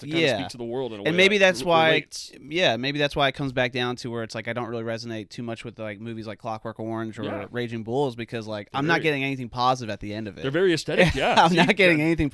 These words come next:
Speaker 2: positive
Speaker 1: the
Speaker 2: out
Speaker 1: depiction
Speaker 2: of
Speaker 1: of
Speaker 2: it.
Speaker 1: an asshole you hate, man. And I
Speaker 2: Yeah.
Speaker 1: think, uh, as opposed to, like, the King of Comedy, that's, like, another asshole, but you don't. But I think it's more of a layered character study about it. Whereas Clockwork Orange and Raging Bull just make you look too close up. I think you
Speaker 2: Yeah.
Speaker 1: don't wanna get too close up to the madness. I think you
Speaker 2: Yeah.
Speaker 1: wanna just look at it from a distance and feel the tragedy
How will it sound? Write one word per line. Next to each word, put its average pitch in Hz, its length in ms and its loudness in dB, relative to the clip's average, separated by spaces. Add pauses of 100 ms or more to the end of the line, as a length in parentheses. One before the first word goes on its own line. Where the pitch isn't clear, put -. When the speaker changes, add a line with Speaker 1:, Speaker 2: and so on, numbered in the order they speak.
Speaker 2:
positive 135 300 4
Speaker 1:
the 113 60 0
Speaker 2:
out 113 60 2
Speaker 1:
depiction 117 200 0
Speaker 2:
of 190 80 -2
Speaker 1:
of 180 80 0
Speaker 2:
it. - 20 0
Speaker 1:
an 180 100 0
asshole 196 260 -2
you 190 140 -4
hate, 185 240 -4
man. 120 100 -2
And 123 80 2
I 143 120 2
Speaker 2:
Yeah. - 20 -6
Speaker 1:
think, 190 220 -4
uh, 170 120 -2
as 175 160 -2
opposed 208 220 0
to, 196 80 -2
like, 190 100 -2
the - 80 -10
King 185 220 -10
of 143 100 -10
Comedy, 175 340 -6
that's, 139 240 -4
like, 196 160 -4
another 170 320 -4
asshole, 147 280 -4
but 131 100 -4
you 127 80 -6
don't. 139 240 -6
But 135 160 -2
I 131 60 -4
think 180 160 -10
it's 160 120 -8
more 160 220 -6
of 151 80 -6
a 143 80 -2
layered 135 340 -6
character 131 320 -12
study 98 360 -12
about 98 260 -12
it. 90 100 -14
Whereas 117 280 -8 (200)
Clockwork 202 220 2
Orange 190 220 4
and 156 160 -4 (180)
Raging 170 220 2
Bull 175 80 2
just 151 140 -6
make 160 200 -2
you 147 100 -4
look 143 180 0
too 170 180 -10
close - 340 -8
up. 156 180 -6
I - 40 -8
think 123 120 -6
you 131 60 0
Speaker 2:
Yeah. 117 160 2
Speaker 1:
don't 180 140 2
wanna 160 160 0
get 139 120 -2
too 160 140 -10
close 131 320 -8
up 170 200 -8
to 120 120 -12
the 110 80 -12
madness. 95 460 -12
I 117 80 -10
think 143 100 -8
you 156 80 2
Speaker 2:
Yeah. 147 200 4
Speaker 1:
wanna 143 120 -2
just - 140 -10
look 143 160 -6
at 151 80 -4
it - 40 -8
from 143 120 -12
a - 20 -10
distance 135 260 -12
and 123 120 -16
feel 160 100 -8
the 127 80 -8
tragedy 123 560 -10